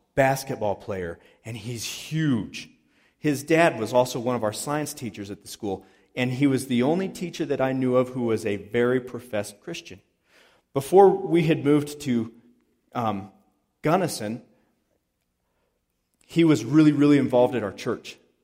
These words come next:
and, uh, just an incredible, neat guy. So naturally, we start catching up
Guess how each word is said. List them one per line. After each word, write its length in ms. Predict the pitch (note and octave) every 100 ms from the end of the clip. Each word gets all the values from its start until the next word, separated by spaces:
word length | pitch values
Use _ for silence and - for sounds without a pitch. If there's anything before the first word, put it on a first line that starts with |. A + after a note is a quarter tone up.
| _ _ _ _ _
and, 360 | B2+ B2+ B2 A#2+
uh, 280 | A2+ A2+
just 280 | - E3 - - _ -
an 140 | C3
incredible, 880 | A2 G2+ - - B2+ A2+ A#2 C3+ C3 A2+
neat 260 | A#2 A#2
guy. 320 | C3 C#3 A2+ - _ _ _
So 480 | - F#3 E3+ E3+ - -
naturally, 460 | F3+ G3 G3 F3 D#3
we 140 | D3+
start 460 | D#3 D#3 D3 - - _ _
catching 420 | - C#3+ - D#3
up 280 | F#3 - -